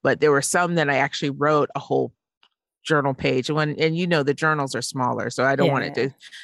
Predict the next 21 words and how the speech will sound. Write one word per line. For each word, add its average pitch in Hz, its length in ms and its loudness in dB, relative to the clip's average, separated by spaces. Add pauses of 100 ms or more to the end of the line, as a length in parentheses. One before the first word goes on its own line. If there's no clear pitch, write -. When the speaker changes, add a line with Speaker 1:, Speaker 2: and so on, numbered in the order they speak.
(340)
Speaker 1:
to 139 60 2
sound 143 320 0
like 131 180 -2
I 123 80 0
wrote, 127 360 0
like, 85 240 -4 (320)
three 151 120 0
hundred 139 340 2
fifty 156 160 0
Speaker 2:
Eight, 165 120 0
five, 156 60 -4
Speaker 1:
words, 123 340 -2
Speaker 2:
yeah. 151 200 -4
Speaker 1:
you 151 100 2
know, 135 260 0 (420)
Speaker 2:
<laughs> - 280 -8
Speaker 1:
<laughs> - 440 -6
an 202 140 0
essay 170 440 4
a 151 80 6
day. 143 460 4